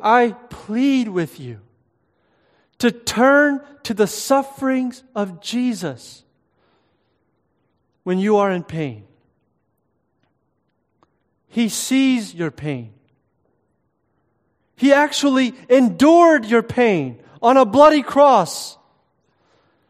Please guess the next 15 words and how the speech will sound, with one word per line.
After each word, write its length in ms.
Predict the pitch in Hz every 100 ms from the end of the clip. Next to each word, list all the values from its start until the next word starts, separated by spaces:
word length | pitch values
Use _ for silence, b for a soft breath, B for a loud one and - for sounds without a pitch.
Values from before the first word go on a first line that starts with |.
| _ _ _ -
Paul 360 | 269 302 311
is 180 | 262 196
running 360 | 202 269 294 240
through 220 | 254 226
a 20 |
list 480 | 202 254 311 - -
of 180 | 214 -
physical 480 | - 285 262 269 247
pains 480 | 240 254 247 196 160
here 240 | 240 240
in 100 | 202
verse 220 | 185 220 220
thirty-five. 640 | 226 214 - 220 202 139 _ b b b
Trouble, 720 | - 262 294 254 151 123 b b b
calamity, 760 | - 247 254 285 269 220 160